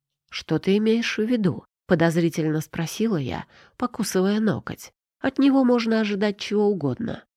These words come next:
в том числе и паспорта на мужское имя, например. А что, с него станется? Шутник.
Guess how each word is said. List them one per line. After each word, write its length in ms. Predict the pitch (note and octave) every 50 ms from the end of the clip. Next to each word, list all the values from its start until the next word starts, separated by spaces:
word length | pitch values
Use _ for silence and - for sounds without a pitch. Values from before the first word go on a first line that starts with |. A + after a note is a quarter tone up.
| _ _
в 140 | - - -
том 200 | - F#3+ F3 E3
числе 460 | E3 - G3 F#3+ - G#3 G#3 G#3 G#3
и 20 | G3+
паспорта 640 | G#3 F#3 D#3 C#3+ C#3+ - - F#3 F#3 F#3 - G3+ G3
на 80 | G3
мужское 460 | F#3 E3 D3+ C#3 - - - E3 E3
имя, 340 | E3+ F#3 G#3 B3+ A#3+ F3 C3+
например. 640 | C3+ C#3+ - - D#3 D3 C3+ C#3+ - C3+ - - - _ _ _ _ _ _ _
А 140 | - C#4 C4+
что, 360 | - - - - - G#3 - _ _ _ _ _ _ _ _ _ _
с 120 | - -
него 220 | - G3 F#3+ G3 G#3+
станется? 720 | G#3 - - B3 C#4+ A3+ C3 - - - - - - - _ _ _ _ _ _
Шутник. 720 | - - - C4 B3 - - F3 C3 - - - - -